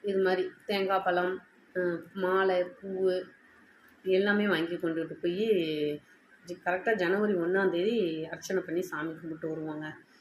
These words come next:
அதனாலேயே எங்கள் குடும்பம், அ, நல்லா வ-, வளமோடு இருக்குதுங்க. இந்த சந்தோஷத்தை உங்ககிட்ட நான் பகிர்ந்துக்கிறேன்.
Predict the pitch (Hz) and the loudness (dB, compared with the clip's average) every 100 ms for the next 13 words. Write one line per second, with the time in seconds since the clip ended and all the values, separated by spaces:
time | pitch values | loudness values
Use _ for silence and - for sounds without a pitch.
0 | - - 185 202 226 208 196 214 220 175 | -20 -4 0 0 2 2 2 0 2 0
1 | 160 160 160 160 190 196 190 247 285 - | 0 -4 -4 -6 -4 -4 -2 -2 -2 -6
2 | - - 170 160 156 156 156 156 156 - | -20 -12 -6 -4 -4 -4 -6 -8 -10 -16
3 | _ - 175 180 170 165 156 151 165 170 | _ -6 -2 0 0 -2 -4 -2 -2 -2
4 | 165 185 156 143 - 156 156 - - - | -2 -2 -2 -6 -8 -6 -6 -10 -18 -20
5 | - - 190 196 208 240 233 - 226 190 | -14 -4 -2 0 0 0 -2 -2 0 0
6 | 170 160 185 170 160 160 170 165 151 151 | -2 -2 0 0 -2 -6 -4 -6 -8 -8